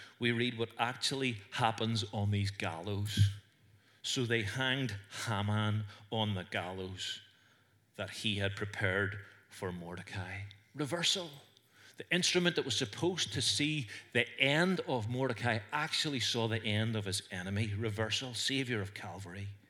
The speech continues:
Costliest victory. Darkness defeated.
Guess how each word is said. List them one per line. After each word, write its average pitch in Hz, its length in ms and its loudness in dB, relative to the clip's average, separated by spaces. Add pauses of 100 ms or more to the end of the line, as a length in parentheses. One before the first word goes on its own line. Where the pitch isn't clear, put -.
(1120)
Costliest 120 720 0
victory. 95 500 -6 (400)
Darkness 117 600 -2
defeated. 107 540 -4